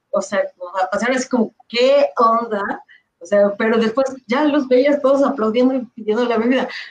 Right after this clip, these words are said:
No recuerdo bien quién estaba en turno, pero se me quedó a mí presente así tremendamente como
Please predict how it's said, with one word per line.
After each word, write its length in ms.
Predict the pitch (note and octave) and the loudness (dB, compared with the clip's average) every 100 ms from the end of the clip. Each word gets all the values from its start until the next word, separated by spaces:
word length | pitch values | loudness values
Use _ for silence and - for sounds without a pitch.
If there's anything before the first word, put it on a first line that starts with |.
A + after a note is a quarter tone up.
| - | -6
No 100 | C4 | -2
recuerdo 320 | D4+ D4+ C#4+ C4+ | -2 0 0 0
bien 160 | A#3+ | -2
quién 160 | A3 B3 | -6 -6
estaba 360 | B3 A3 G#3+ G#3+ | -4 -4 -2 -2
en 140 | G3 | -4
turno, 340 | G3+ G#3 A3 B3+ A3+ | -6 -6 -2 -2 -2
pero 180 | F3+ F#3+ | -2 -2
se 200 | A#3 A3+ | -2 -4
me 240 | F4+ - - | -2 -4 -4
quedó 360 | A#3+ B3 B3+ C4 C#4+ | 0 2 4 2 0
a 60 | D4+ | 2
mí 280 | C4+ D4 F4+ - - _ - | 2 2 -2 -10 -20 _ -2
presente 840 | C#4 C#4 B3+ B3+ D4 C#4+ C#4+ C#4+ | 0 2 0 0 0 2 0 0
así 260 | C#4 C4 C4 | 0 0 -2
tremendamente 760 | C4 B3+ B3 B3+ A#3 A#3+ B3 | -2 0 2 0 -2 -4 -6
como 300 | B3 B3 B3+ | -2 -2 -2